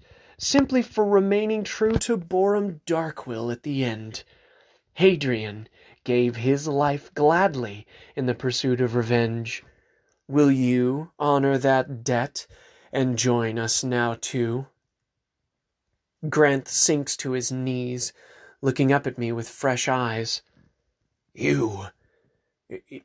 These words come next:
you are her. You are the pale woman."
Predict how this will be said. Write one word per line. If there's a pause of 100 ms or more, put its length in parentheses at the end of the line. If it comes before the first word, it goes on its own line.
(120)
you
are
her. (840)
You
are
the (140)
pale
woman."